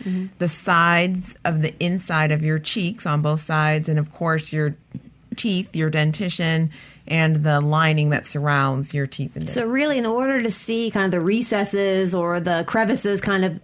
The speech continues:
Speaker 1: where your cheek is smushed up against your, your, your mouth there, they have to get their fingers in and really run them along the inside and spread your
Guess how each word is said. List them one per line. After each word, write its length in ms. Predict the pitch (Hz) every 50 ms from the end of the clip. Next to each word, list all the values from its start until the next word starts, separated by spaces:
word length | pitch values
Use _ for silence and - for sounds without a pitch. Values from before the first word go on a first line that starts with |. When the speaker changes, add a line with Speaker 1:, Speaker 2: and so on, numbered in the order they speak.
| - -
Speaker 1:
where 180 | 196 190 202
your 180 | 196 190 180 175
cheek 380 | - - - 226 220 202 - -
is 180 | 190 143 -
smushed 300 | - 240 226 220 - -
up 140 | 220 185 -
against 380 | 190 175 185 185 208 - - -
your, 200 | 185 175 175 165
your, 300 | 160 - 170 170 160 160
your 180 | - 175 180 175
mouth 300 | 180 180 190 190 185 190
there, 160 | 175 151 151
they 100 | 165 175
have 160 | 185 196 196
to 60 | -
get 160 | 202 202 208
their 140 | - 240 233
fingers 400 | - - 220 220 196 196 190 185
in 200 | 185 180 175 165
and 120 | 156 160 160
really 240 | 175 175 175 165
run 320 | 160 165 185 185 185 202 202
them 120 | 202 196
along 260 | 190 185 185 180 180
the 140 | 175 175 -
inside 640 | 170 175 175 - 180 165 165 156 156 151 151 143 - - - - - - -
and 160 | - 202 190
spread 500 | - - - 190 180 180 180 180 170 180 - - - _ _ _ - _ _ _ - _ - -
your 580 | 202 185 175 180 175 165 165 160 165 165 160